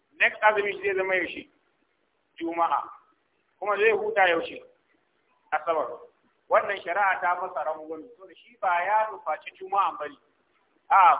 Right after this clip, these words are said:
coincidence, coincidence ne ne, ya zo ya faɗo a wai a wannan ranar Juma'a. A gane ku? Wannan shari'a ta yi masa rangwame. Wallahu ta'ala a'lam. Wannan hadisin shi ma ittafaqa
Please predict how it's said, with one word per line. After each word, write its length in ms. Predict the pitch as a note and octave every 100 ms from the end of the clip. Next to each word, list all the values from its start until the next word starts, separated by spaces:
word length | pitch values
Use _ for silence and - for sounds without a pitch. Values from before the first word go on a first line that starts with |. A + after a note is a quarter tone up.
| -
coincidence, 640 | F3+ F3+ G3+ G3 G3+ A3+ -
coincidence 640 | F#3 F3+ C4 A#3+ A#3 A3+ F3+
ne 140 | G3+
ne, 120 | G3+ - _ _ _ _ _ _ -
ya 80 | F3+
zo 60 |
ya 120 | G3 F#3+
faɗo 440 | G3 G3+ G3+ G3+ G3+
a 140 | F3 E3
wai 160 | D3+ A#2+ - _ _ _ _ _ _ -
a 80 |
wannan 420 | D3+ E3+ D3+ D3+ F#3 _ _ _
ranar 440 | D3 D3+ D3 D3 C#3 B2+ _ _
Juma'a. 380 | C#3+ C#3 A#2 - _ _ _ _ _ _ _ _ _ -
A 80 | D3
gane 260 | E3 D#3 -
ku? 180 | - F#4 - _ _ _ -
Wannan 220 | F3+ F3
shari'a 480 | - A3 B3 E3+ D#3+ - - _
ta 100 | -
yi 60 | E3+
masa 560 | E3+ D#3+ D#3 D3+ D3+ -
rangwame. 480 | D3+ D3+ D#3 D3+ D#3 _ -
Wallahu 540 | D3+ C#3+ D#3+ E3 D#3+ -
ta'ala 460 | C3 C3+ F3 F#3+ G3 G3 - - _
a'lam. 280 | C3+ B2 A#2+ -
Wannan 260 | F3+ -
hadisin 500 | - E3 F3+ F3 - - _ _ _ _ _ _ D#3+
shi 60 |
ma 340 | F3 E3+ D#3+ D#3+
ittafaqa 500 | - F3 F3 E3